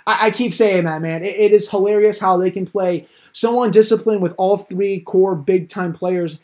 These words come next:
in the lineup, but then when one of them goes out, you know, hence twenty seventeen and hence last night, they'll play a more structured game, they'll simplify it, and they'll just play their best game of the season. It's, it's actually hilarious. He also says, "I'm in favor of keeping Gino with Gensel and Russ." To be honest,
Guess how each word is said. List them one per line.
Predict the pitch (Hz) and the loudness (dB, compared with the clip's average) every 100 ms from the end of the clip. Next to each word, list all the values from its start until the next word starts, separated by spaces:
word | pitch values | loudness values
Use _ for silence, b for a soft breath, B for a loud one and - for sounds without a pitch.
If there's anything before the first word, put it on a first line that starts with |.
| B B | B B
in | - 190 | -8 -4
the | 180 | -4
lineup, | 175 190 208 | -2 -2 -2
but | 196 | -2
then | 190 | -2
when | 185 170 | -2 0
one | 180 208 | 0 0
of | |
them | 214 196 | -2 -2
goes | 196 185 | 0 0
out, | 196 185 156 | 0 -2 -2
you | 165 | -6
know, | 160 | -6
hence | 170 175 | -6 -8
twenty | - 185 175 | -8 -8 -8
seventeen | 180 175 170 170 | -6 -6 -6 -6
and | 156 | -8
hence | 165 160 - | -10 -10 -10
last | 156 151 | -10 -8
night, | 202 208 180 B B B - | -6 -4 -6 B B B 0
they'll | 196 | 0
play | 202 196 | 2 0
a | |
more | 175 180 | 0 -2
structured | 175 190 185 - 190 | -4 -2 -4 -2 -4
game, | 165 175 170 165 | -2 -2 -2 -4
they'll | 151 | -6
simplify | - 170 165 175 165 | -6 -6 -6 -4 -2
it, | 165 156 151 B B | -2 -4 -10 B B
and | 175 165 | -4 -2
they'll | 160 | -2
just | 151 156 | -4 -6
play | - 160 151 | -4 -4 -4
their | 165 | -4
best | 147 151 - | -4 -6 -8
game | 147 135 | -8 -8
of | 131 | -10
the | |
season. | 120 131 120 117 | -12 -14 -14 -16
It's, | 127 | -16
it's | 165 147 | -14 -14
actually | 151 143 - 143 | -12 -12 -12 -14
hilarious. | 131 131 131 127 131 127 - B B - | -12 -12 -10 -8 -10 -12 -16 B B 2
He | |
also | 208 208 208 | 4 4 2
says, | 208 185 | 0 0
"I'm | 180 | -4
in | 180 | -4
favor | 175 180 170 | -2 -2 -4
of | 165 | -6
keeping | 170 165 | -8 -8
Gino | 143 170 165 | -6 -4 -4
with | 156 | -4
Gensel | 156 156 151 160 147 | -6 -10 -8 -6 -6
and | 139 143 | -6 -4
Russ." | 214 - | -2 -2
To | 220 | -4
be | 196 | -2
honest, | 208 208 202 | 0 0 -2